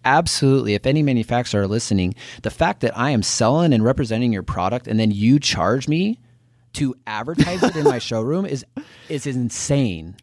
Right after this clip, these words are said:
Speaker 2: You
Speaker 1: And
Speaker 2: know,
Speaker 1: I
Speaker 2: the
Speaker 1: won't
Speaker 2: grocery
Speaker 1: do it.
Speaker 2: business, you gotta pay for shelf space.
Speaker 1: Oh, I mean, it's just, exactly. There's value in my showroom. And if you don't give me that stuff, I'm gonna be upset about it. And it's
Speaker 2: Yeah.
Speaker 1: just, and, and, it, and, but the slow, to get back to the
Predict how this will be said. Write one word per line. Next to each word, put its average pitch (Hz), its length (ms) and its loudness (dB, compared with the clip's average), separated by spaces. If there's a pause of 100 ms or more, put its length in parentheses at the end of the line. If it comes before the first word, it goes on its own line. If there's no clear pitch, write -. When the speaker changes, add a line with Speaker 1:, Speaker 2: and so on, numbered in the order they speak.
(120)
Speaker 2:
You 180 60 6
Speaker 1:
And 160 60 6
Speaker 2:
know, 165 40 8
Speaker 1:
I 170 40 6
Speaker 2:
the 160 80 4
Speaker 1:
won't 156 100 2
Speaker 2:
grocery 185 260 6
Speaker 1:
do - 40 4
it. - 20 0
Speaker 2:
business, 160 400 4
you 165 80 6
gotta 170 160 2
pay 156 180 2
for 139 140 -2
shelf 139 240 2
space. - 400 -4 (320)
Speaker 1:
Oh, 101 480 -2 (240)
I 147 60 2
mean, 196 180 6
it's 202 140 0
just, - 220 -4 (260)
exactly. 151 520 -2
There's 143 160 2
value 123 340 4
in 107 60 2
my 98 100 0
showroom. 92 380 -2
And 101 100 0
if 107 120 0
you 139 40 2
don't 127 240 4
give 123 200 -2
me 151 100 2
that 160 180 -2
stuff, 190 280 -4 (100)
I'm 208 220 0
gonna 240 120 4
be 180 120 -2
upset 196 340 0
about 135 240 -2
it. 98 100 -6
And 151 120 2
it's 151 100 2
Speaker 2:
Yeah. 143 80 6
Speaker 1:
just, - 140 -2 (340)
and, 190 180 -6
and, 190 160 -4
it, - 120 -12 (160)
and, 147 200 0
but - 160 -2
the 156 60 -4
slow, 156 400 2
to 127 160 -8
get 160 160 -6
back 156 200 -4
to 143 120 -6
the 110 240 -6